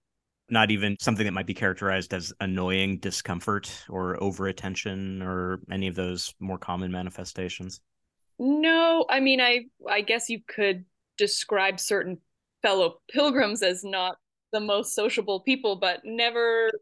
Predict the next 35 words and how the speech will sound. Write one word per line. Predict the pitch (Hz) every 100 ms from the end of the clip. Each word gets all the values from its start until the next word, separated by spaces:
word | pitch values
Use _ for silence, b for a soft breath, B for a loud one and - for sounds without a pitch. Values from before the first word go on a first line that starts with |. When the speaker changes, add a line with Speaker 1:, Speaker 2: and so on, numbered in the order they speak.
| -
Speaker 2:
geared | 196 190
towards | 185 185 180 175
me | 202 185 180
as | 175
a | 180
woman | 170 180 180 175 175
or, | 170 175
cre-, | - -
you | -
know, | 196 196
no | 220 226
creepiness, | - 220 220 147 143 - - -
I | 160
would | 147 -
say, | 165 156
and | 156
no | 160 160
danger. | 156 143 143 165 113 190 _ -
I | -
didn't | - 175 180
have | 170 - _
any | 165 170 160
of | 151
those | - -
experiences. | - - 170 160 156 170 175
That's | 214 214
not | 220
to | 214
say | 208
it | 185
never | 180 170
happens, | 185 175 156 170
certainly. | - 190 - 160 185 190 -
But, | 170 165
um, | 156 156 170